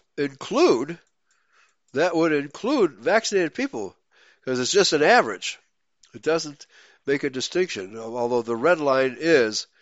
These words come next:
for the people s-, post-vaccination. Okay, it does, again, it doesn't list vaccination as a cause, it's just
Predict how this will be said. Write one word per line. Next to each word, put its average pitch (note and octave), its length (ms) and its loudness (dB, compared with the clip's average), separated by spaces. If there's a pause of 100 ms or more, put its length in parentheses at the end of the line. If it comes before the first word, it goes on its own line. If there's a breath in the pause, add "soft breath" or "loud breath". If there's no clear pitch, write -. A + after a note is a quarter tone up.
(300 soft breath)
for A#2 520 -2 (140)
the A2+ 380 -6 (760)
people A2 580 -4 (2750)
s-, - 140 0 (140)
post-vaccination. C3 880 0 (400)
Okay, A2 320 -6
it G#2+ 80 -8
does, C#3 200 2
again, B2+ 300 2
it G2+ 80 -4
doesn't B2+ 300 -2
list C3 500 -2 (160)
vaccination B2+ 800 -2 (540 soft breath)
as A2 180 -6
a G2+ 80 -8
cause, C#3+ 560 6
it's B2 340 -4
just - 380 -2